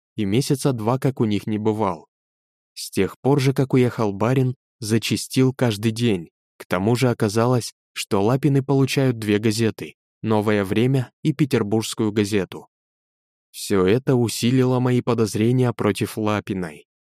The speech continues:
Я постарался представить себе ее вероятное дальнейшее поведение. Если убийство мужа было с ее ведома,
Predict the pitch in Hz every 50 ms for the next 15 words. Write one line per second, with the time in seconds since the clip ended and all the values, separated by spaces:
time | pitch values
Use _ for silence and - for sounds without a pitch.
0 | _ _ - 98 95 98 107 123 - - 120 - - - 110 117 117 117 - -
1 | 123 - - 110 - - - - - 123 123 123 - - - 117 117 117 117 117
2 | 117 117 110 120 113 113 113 113 120 123 - 127 123 120 117 113 113 110 110 113
3 | 113 110 - - 120 110 104 - 113 110 113 110 113 117 113 110 104 92 82 -
4 | _ _ _ _ _ _ _ _ _ - 110 101 101 95 90 - - 101 104 101
5 | 98 98 101 101 98 - - - 95 92 98 104 120 117 110 120 113 104 120 123
6 | 120 110 - - 120 113 110 107 95 107 113 117 120 123 120 120 117